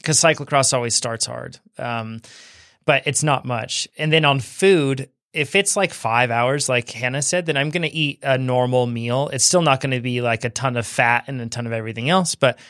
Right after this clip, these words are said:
I'll eat a normal meal. But if it's within three hours, uh, then I'm gonna eat something that's just predominantly carb-centric. Like, I'll have rice, and I might have something else with that rice, like a, something,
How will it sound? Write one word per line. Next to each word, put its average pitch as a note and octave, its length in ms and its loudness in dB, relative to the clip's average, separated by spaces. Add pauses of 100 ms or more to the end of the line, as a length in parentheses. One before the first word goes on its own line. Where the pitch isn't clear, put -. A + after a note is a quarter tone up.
(140)
I'll D3+ 120 6
eat D#3+ 100 6
a C3+ 40 2
normal C3+ 320 2
meal. B2 360 0 (300)
But C3+ 100 -4
if C#3 140 -2
it's E3 160 2
within C#3+ 400 0
three C3+ 360 -2
hours, D#3+ 520 0 (480)
uh, A2+ 320 -4
then C3+ 380 2
I'm C#3+ 180 0
gonna D3 200 0
eat C#3 280 -2
something C3 260 -2
that's B2 160 -2
just - 240 0
predominantly C3 540 0
carb-centric. A#2 800 -6
Like, B2+ 420 -2
I'll B2 280 2
have A#2 380 0
rice, B2 640 2
and C3 160 -2
I A#2+ 120 0
might B2 260 -4
have A#2 400 -4
something B2 420 -2
else A#2 260 0
with C3 200 0
that A#2 180 0
rice, A#2 380 0
like A#2 160 -4
a, A#2 180 -2
something, A#2 360 -6